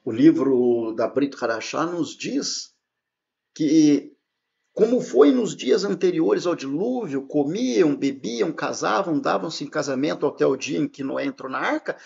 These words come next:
não o perceberam até que veio o dilúvio e os levou a todos. Assim será a vinda do Mashiach, do Filho do Homem.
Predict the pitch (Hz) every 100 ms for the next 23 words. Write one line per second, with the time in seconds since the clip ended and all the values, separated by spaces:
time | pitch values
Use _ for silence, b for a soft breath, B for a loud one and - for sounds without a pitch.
0 | B _ 185 285 294 269 - 247 - -
1 | 269 - - - 247 123 104 202 247 311
2 | 123 101 110 95 - 98 - 156 160 -
3 | _ - 180 - 330 311 254 208 196 -
4 | - _ 180 185 - 160 233 247 - 185
5 | 175 180 175 - - 294 - - - -
6 | 185 175 180 185 247 392 330 170 -